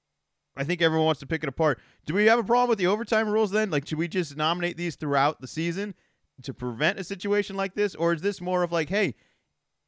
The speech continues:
we know the rule change. We've talked about it on this podcast." Maybe, maybe be a professional athlete and, and know your, your job rules. I don't, is that,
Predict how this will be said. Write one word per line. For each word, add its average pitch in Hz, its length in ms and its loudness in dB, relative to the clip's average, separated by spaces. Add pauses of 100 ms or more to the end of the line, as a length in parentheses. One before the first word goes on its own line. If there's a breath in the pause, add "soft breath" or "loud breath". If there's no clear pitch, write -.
(120)
we 165 160 -4
know 170 220 2
the 196 100 -2
rule 151 180 2
change. 139 460 -4 (240)
We've 151 320 -4
talked 170 300 2
about 147 180 2
it 131 60 0
on 127 100 0
this 113 120 -8
podcast." 139 600 -2 (540)
Maybe, 170 440 -2
maybe 165 280 0
be 165 260 -4
a 160 40 0
professional 156 440 -2
athlete 175 320 2
and, 127 200 -4
and 127 140 -4
know 131 140 4
your, 147 460 0
your 131 100 -2
job 135 300 2
rules. 202 380 0
I 131 100 -4
don't, 143 140 -4
is 123 120 -2
that, 139 240 0